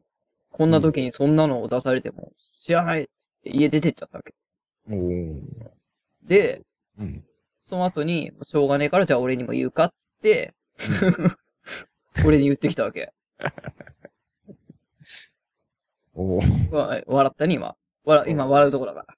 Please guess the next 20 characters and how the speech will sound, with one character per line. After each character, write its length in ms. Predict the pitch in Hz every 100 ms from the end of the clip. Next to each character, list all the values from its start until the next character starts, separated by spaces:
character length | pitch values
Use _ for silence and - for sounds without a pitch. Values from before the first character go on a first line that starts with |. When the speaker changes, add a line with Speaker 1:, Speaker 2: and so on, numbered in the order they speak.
| _
Speaker 1:
ら。 0 |
Speaker 2:
う 100 | 113
ん。 240 | 107 98 58 131 -
そ 120 | - 113
う 40 |
か。 120 | -
Speaker 1:
た-、 160 | - 220 - -
正 220 | - 135 123
し 0 |
い 40 |
よ、 80 | -
や 40 |
っ 40 | -
ぱ 100 | -
ち 100 | -
ゃ 60 |
ん。 20 | 120
Speaker 2:
大 60 |
爆 280 | 104 104 - - -
笑。 140 | -